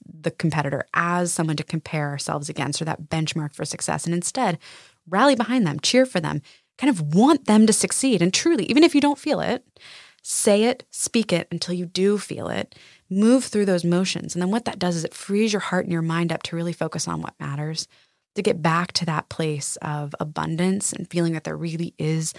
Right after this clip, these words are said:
enough to go around. I've never made a good business decision when I'm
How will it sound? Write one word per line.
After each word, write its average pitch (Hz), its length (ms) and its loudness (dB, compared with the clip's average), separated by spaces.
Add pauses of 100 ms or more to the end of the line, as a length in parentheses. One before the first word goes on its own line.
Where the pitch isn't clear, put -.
(220)
enough 165 280 -2
to - 100 -8
go 160 160 -6
around. 151 480 -8 (640)
I've 214 160 2
never 247 220 4
made 269 180 2
a 226 40 4
good 185 200 -2
business 160 340 0
decision 170 480 -4
when 170 140 -2
I'm 151 180 0